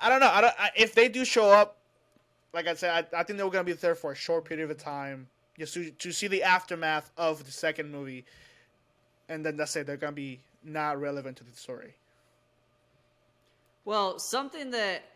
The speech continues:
Speaker 2: um, was also interesting that Mister Marvel was referencing in this whole casting kind of drama,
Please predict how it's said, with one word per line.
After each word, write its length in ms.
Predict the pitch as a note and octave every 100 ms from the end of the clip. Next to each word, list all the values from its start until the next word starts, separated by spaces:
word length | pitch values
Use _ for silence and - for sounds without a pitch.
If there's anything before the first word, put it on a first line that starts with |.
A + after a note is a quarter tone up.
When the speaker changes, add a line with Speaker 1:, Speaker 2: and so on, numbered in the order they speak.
| _ _ _ -
Speaker 2:
um, 680 | D#3+ D#3 C#3+ C#3+ C3+ C3 B2 _ _ _ _ _ _ _ _ _
was 220 | D#3+ E3
also 300 | F3 F3+ F3+
interesting 560 | E3+ E3 D3+ D#3 D3 C#3+
that 320 | C#3+ C3+ B2+
Mister 240 | D3 -
Marvel 300 | C#3+ C#3 C#3
was 340 | C3+ C3 - - D3+
referencing 540 | C#3+ C#3+ C#3 - C3+
in 200 | B2+ A#2+ B2 _ _ _ _ E3+
this 160 | D3+
whole 540 | - - E3 E3 D#3 D3
casting 560 | - D3 D#3 - D3+
kind 260 | D3 C#3+ C3
of 60 |
drama, 500 | A#2+ B2+ F3 D3 A#2+